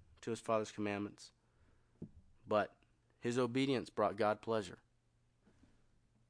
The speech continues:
It says there, "And given himself for us an offering and a sacrifice to God for a sweet-smelling savor." God was pleased.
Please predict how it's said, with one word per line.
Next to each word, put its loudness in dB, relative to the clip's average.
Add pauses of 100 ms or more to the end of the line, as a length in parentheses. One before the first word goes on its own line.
It -14
says 2
there, 2 (880)
"And -8
given 0
himself 0 (420)
for 2
us -2
an -6
offering -2 (300)
and -10
a -10
sacrifice 0
to -8
God -2 (1040)
for -4
a 0
sweet-smelling -2
savor." -2 (1900)
God 6
was -2
pleased. -4